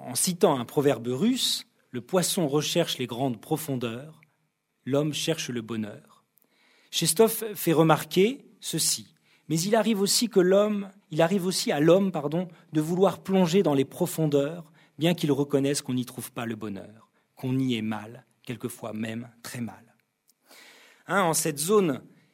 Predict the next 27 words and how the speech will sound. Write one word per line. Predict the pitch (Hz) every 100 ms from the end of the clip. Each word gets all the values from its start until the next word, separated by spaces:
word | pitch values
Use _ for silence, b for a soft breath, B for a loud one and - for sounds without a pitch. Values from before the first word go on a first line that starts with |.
| b b b -
in | 214
extremis, | 196 - - 139 127 131 - - _ _ _ _
Chestov | - 175 - - 180 208 - - _ _
découvre | 127 175 - 214 175
que | - 143
le | 139
blasphème | 151 160 - - 156 190 143 _ _ _ _ _ _ _ -
n'est | 160
pas | 160 233 165
de | 131
se | - 139
plaindre | - 202 202 151
à | 135
Dieu | 127 165
de | 127
notre | 117 107 113
malheur, | 120 151 151 127 - _ _ _ -
mais | 151
précisément | 160 - 220 - 170 147 170 156
de | 123
ne | 127
pas | 123 151
le | 120
faire. | - 110 104 _ _ _ _ _ _ _ _ _ _
Comment | - 226 240 190
en |
effet, | 175 160 - 196 254 269